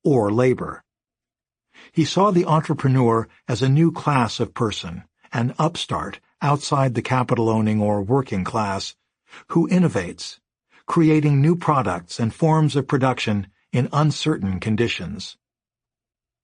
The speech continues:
The entrepreneur's creative response to economic change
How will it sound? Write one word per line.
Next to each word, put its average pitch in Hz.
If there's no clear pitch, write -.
The 151
entrepreneur's 160
creative 139
response 117
to 117
economic 120
change 101